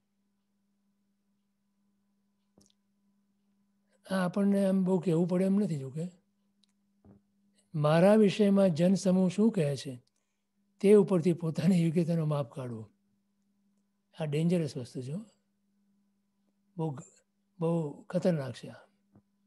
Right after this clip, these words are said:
પણ છતાંય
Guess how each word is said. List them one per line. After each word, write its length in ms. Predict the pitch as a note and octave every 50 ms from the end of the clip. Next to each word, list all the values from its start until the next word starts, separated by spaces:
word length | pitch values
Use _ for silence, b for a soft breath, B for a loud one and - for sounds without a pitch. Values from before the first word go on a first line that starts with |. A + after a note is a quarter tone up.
| _ _ _ _ _ _ _ _ _ _ _ _ _ _ _ _ _ _ _ _ _ _ _ _ _ _ _ _ _ _ _ _ _ _ _ _ _ _ _ _ _
પણ 220 | - E3+ F3+ F#3 F3+
છતાંય 560 | - - E3 - G#3+ G3+ F3+ D3+ B2+ A#2